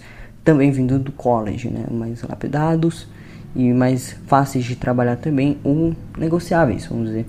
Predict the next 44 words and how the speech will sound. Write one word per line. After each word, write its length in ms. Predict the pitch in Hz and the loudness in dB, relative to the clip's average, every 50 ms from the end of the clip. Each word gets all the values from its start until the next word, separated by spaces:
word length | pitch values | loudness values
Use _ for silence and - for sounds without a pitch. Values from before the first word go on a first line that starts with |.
| - - - - - - - - - - - - - - - - | -8 -14 -14 -14 -14 -14 -14 -14 -14 -16 -16 -16 -16 -12 -4 0
nesse 280 | 123 123 123 120 - - | 2 4 4 2 0 -4
seguinte, 380 | - - - - 131 131 135 - | -10 -10 -4 0 0 0 0 -2
porque 280 | - - 160 - - 175 | -6 -6 -6 -2 0 0
é 40 | |
um 100 | 175 180 | 0 0
trabalho 380 | 170 - 170 156 143 147 151 156 | 0 2 2 4 4 4 4 4
muito 280 | 151 147 151 151 - - | 2 2 2 0 0 0
bem 160 | 151 147 135 | 0 0 0
feito, 320 | - - 123 113 - - | 2 0 -2 -2 -2 -4
como 160 | - 120 117 | -2 0 0
eu 20 | 117 | 0
havia 240 | 110 120 123 120 113 | 2 2 2 2 2
dito 260 | 104 117 120 117 - - | 2 0 -2 -2 -2 -4
também 280 | - 113 110 110 110 113 - - - - - - - - | -2 0 0 0 -2 -4 -10 -16 -18 -18 -18 -16 -12 -6
no 120 | - 120 135 | -4 -4 -4
Twitter, 520 | - - - 156 139 131 - - 156 120 160 - - | -4 -2 0 0 0 0 -2 -2 -2 -2 -2 -4 -2
e 100 | - 131 | 0 0
aqui 260 | 127 120 - - 139 151 | 2 0 0 0 0 2
eu 340 | 156 139 120 113 117 120 - - - - | 2 2 0 0 -2 -2 -4 -6 -4 0
tô 100 | - 123 | 0 2
repetindo 540 | 107 127 127 107 - - - - 180 175 | 2 2 0 -2 -4 -8 -6 -2 0 0
o 40 | 165 | 0
que 80 | 160 - | 0 -2
eu 40 | 123 | -4
falei. 400 | - 160 160 147 131 127 127 - - - - - - - - - - - - | -2 -2 0 0 0 0 -2 -6 -12 -16 -18 -18 -18 -18 -18 -18 -16 -8 -2
Eu 200 | 113 120 120 120 | 0 2 2 2
tinha 240 | 117 - - 143 135 | 0 -2 -2 -2 -2
dito 300 | 123 127 127 - - - | -2 -4 -6 -6 -10 -14
que 160 | - - 135 | -4 -2 0
o 240 | 135 127 131 131 123 | 0 2 2 2 2
Mariners 480 | 123 127 123 117 127 131 131 123 - | 2 2 0 0 0 -2 -2 -4 -6
tem 140 | - - 151 | -4 -2 0
um 100 | 160 151 | 0 2
bom 140 | 127 127 135 | 0 0 0
trabalho 360 | - - 117 113 117 117 117 | 2 2 2 2 2 0 2
na 120 | 123 131 | 0 -2
sua 180 | 123 - - 139 | -2 -2 -4 -4
farm... 240 | - - 147 147 143 | -2 0 2 2 2
dentro 420 | - - 139 160 180 170 165 - | 2 4 4 4 4 2 0 -2
do 80 | 117 110 | -2 -4
seu 160 | - - 117 | -4 -6 -8
farm 240 | - - 120 120 113 113 | -4 -2 0 0 0 -2
system 500 | - - 127 117 - - 143 139 143 131 | -4 -6 -8 -8 -6 -4 -4 -2 -2 -2
desde 800 | 127 123 113 117 139 151 165 160 139 - - - - - - | -2 -2 -2 0 0 2 2 2 2 2 0 -4 -8 -12 -18